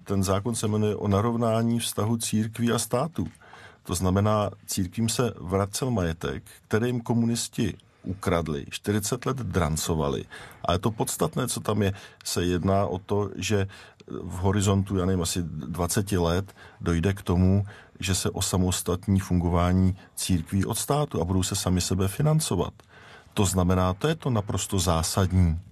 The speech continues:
Odluky státy od církve a samostatné financování. To přeci je taky podstatou toho zákona, že církve nebude platit stát, ale budou se financovat sami. A to, co mi na tom připadalo nejvíc absurdní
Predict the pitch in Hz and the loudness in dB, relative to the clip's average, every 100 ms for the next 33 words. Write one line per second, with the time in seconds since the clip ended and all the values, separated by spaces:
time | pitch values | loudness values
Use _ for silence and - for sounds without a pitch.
0 | - - - - 101 104 117 123 - 110 | -20 -20 -16 -4 0 0 0 -2 0 -2
1 | 113 113 104 - 101 101 113 95 104 107 | -2 -6 -6 -4 -4 -2 -2 -2 0 0
2 | 113 107 120 113 143 151 - 120 107 95 | -2 0 -2 0 -2 -2 0 0 2 0
3 | - 165 - 165 - 135 120 - - - | 0 -2 0 -2 0 0 0 -4 -18 -20
4 | - - 117 120 113 110 - 113 104 101 | -20 -4 -2 0 -2 -2 0 -2 -2 -4
5 | 98 95 95 92 87 98 85 78 - _ | -2 0 2 0 0 -2 -2 -2 -8 _
6 | _ - 98 - 110 101 110 95 92 95 | _ -4 -2 0 -2 0 0 0 0 -2
7 | 95 95 82 - 76 73 - - - - | -2 -4 -4 -4 -4 -2 -4 -6 -18 -20
8 | - - - - 98 95 87 90 104 95 | -20 -20 -14 -2 0 0 0 -2 -2 0
9 | 98 98 - 113 110 - 160 135 110 - | 2 2 0 -2 -2 0 0 0 -4 -16
10 | - - - 104 110 - 127 120 110 123 | -20 -14 -4 -2 0 0 0 0 0 -2
11 | 131 - 117 117 92 92 120 160 196 - | -2 -2 -2 0 2 4 4 0 -4 -4
12 | 98 - - 98 90 - 76 | -6 -4 -2 -2 -2 -2 -4